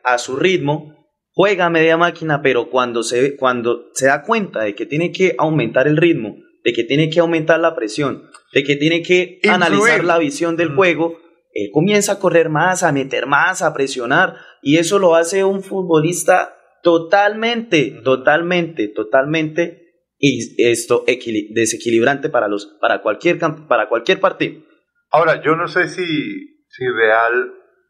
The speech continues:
Speaker 2: vaya a ser campeón o no,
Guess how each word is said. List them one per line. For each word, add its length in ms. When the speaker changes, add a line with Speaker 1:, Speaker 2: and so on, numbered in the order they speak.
Speaker 2:
vaya 260
a 40
ser 200
campeón 460
o 80
no, 400